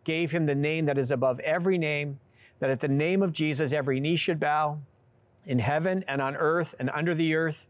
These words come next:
and every tongue acknowledge that Jesus Christ is Lord, to the glory of God the Father."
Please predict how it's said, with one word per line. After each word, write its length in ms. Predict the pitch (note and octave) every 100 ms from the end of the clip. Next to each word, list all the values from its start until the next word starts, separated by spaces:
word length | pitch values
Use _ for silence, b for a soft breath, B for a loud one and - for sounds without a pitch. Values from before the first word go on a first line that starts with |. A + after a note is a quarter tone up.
| B B B B
and 180 | B2 C#3+
every 340 | D#3 F#3 G3+ F#3+
tongue 440 | - F3 F3+ E3 D3+
acknowledge 600 | C3 D3+ C#3+ D3+ D#3 C3
that 160 | C3+
Jesus 420 | - D3 D#3+ D#3+
Christ 540 | - D3+ C#3 D3 C3+ -
is 200 | B2+ A2+
Lord, 440 | B2+ C3+ C#3 C3 -
to 100 | A#2
the 100 | A#2
glory 540 | C3+ D3+ D#3 D#3 D3+
of 200 | A#2+ A2
God 460 | B2+ C3 C3 B2 A#2
the 100 | A2+
Father." 600 | - A#2 G#2+ G#2+ - -